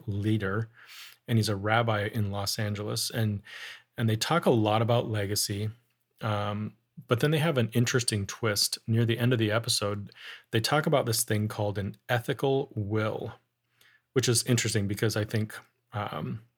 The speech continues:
at least Bob Goff has a, has a background in, um, I think, I think he's a lawyer. I mean, I think he's an attorney in,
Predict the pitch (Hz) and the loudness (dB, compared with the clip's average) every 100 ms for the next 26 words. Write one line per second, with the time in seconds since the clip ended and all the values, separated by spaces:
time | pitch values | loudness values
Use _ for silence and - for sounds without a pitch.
0 | _ - 127 120 117 117 104 101 113 104 | _ -4 4 4 4 2 2 2 2 2
1 | 104 - 110 - - - 113 98 101 98 | 0 -2 -2 0 -4 -4 -4 -4 -4 -4
2 | 98 98 98 95 98 104 _ - - - | -4 -4 -6 -6 -8 -10 _ -20 -20 -20
3 | - _ _ _ - 143 - 135 - 123 | -20 _ _ _ -8 -8 -8 -12 -10 -4
4 | 135 135 - 107 131 123 117 113 156 - | -4 -2 -2 0 0 0 2 2 2 0
5 | 107 113 104 127 117 110 107 - 131 110 | -4 -4 -4 -2 -2 -2 -2 0 0 0
6 | 113 101 | 0 -2